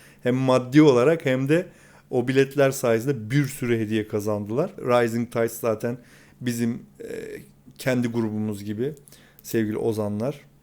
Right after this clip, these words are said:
kardeşlerimiz. Kaos da çok yetenekli arkadaşlardı.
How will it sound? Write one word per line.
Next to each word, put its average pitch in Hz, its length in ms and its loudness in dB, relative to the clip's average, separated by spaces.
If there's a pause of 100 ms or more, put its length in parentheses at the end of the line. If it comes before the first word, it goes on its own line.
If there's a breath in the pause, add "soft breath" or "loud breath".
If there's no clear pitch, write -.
(460)
kardeşlerimiz. 107 920 -2 (140)
Kaos 165 600 2 (240)
da 135 140 4 (840)
çok 143 200 -4
yetenekli 147 640 -2 (160)
arkadaşlardı. 120 960 0